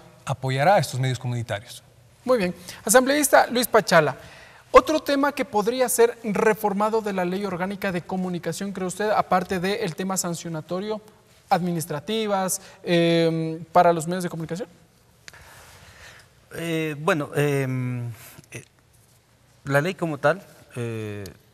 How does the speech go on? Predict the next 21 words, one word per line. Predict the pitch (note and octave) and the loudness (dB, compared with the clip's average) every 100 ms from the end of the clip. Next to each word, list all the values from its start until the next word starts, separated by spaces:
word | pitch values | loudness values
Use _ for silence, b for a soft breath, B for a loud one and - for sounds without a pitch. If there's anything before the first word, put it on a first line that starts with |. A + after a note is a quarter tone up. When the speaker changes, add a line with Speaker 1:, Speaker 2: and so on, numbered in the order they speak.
| _ | _
Speaker 3:
como | A#2+ A#2+ A2+ G#2+ G2+ F#2 b b b - G2+ | -6 -6 -6 -8 -8 -12 b b b -18 -12
se | G#2+ B2+ | -8 -4
dijo, | C3+ C#3 D#3+ D3 - | -4 -6 -8 -10 -12
nac-, | A#2 A2+ A#2+ | -8 -6 -6
nació | B2 A2 C3+ C3 B2 | -6 -6 -6 -6 -6
en | A2 | -8
el, | G#2 F#2+ F2 E2+ | -10 -12 -16 -16
eh, | A2 G2 A2 | -14 -12 -10
en | G#2 | -8
los | G2+ | -6
diez | A#2+ B2 | -4 -2
años | B2 A2+ | -2 -4
de, | G2 F#2 G2 - _ | -6 -6 -12 -20 _
como | G2+ G2+ | -12 -8
se | G#2+ | -8
dice, | G#2+ | -8
dentro | G2+ A#2 C3+ C#3+ A2+ | -4 -4 -2 -2 -4
de | |
los | G2+ | -2
años | A2+ A#2+ G#2+ | -2 -2 -6
de, | G2 F#2 | -8 -10